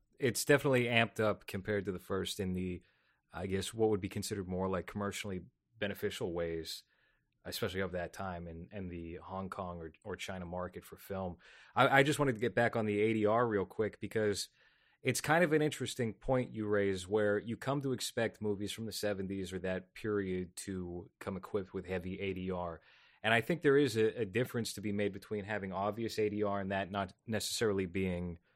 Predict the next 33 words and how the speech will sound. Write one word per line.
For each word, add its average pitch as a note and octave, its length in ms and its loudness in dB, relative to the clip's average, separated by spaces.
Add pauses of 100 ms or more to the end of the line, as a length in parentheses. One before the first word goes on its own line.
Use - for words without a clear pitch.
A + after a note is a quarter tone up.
(360)
a F#2 80 0
bad F2 400 0
thing. D3 380 0
I - 80 2
think A2 220 -2
you A2 80 -2
can A2+ 120 0
actually A2 340 0
have G2+ 180 0
very G#2+ 300 0
interesting G#2+ 440 -2
and F#2 100 0
cool G#2 240 -2
sound F#2 300 -4
design, G#2 320 0
even G2+ 200 -4
if F#2+ 120 -4
the G2 80 -4
voices F2+ 400 -4
are F2 60 -6
very F2+ 240 -4
clearly F#2 440 -2
recorded F2+ 560 -6
in D#2+ 180 -14
post. F#2 500 -10 (600)
Something G#2 300 2
like, G2+ 260 2
uh, G2 300 2 (140)
any C3+ 200 4
of G#2 100 0
William B2+ 300 0
Friedkin's B2 480 -6
films D#2 480 -8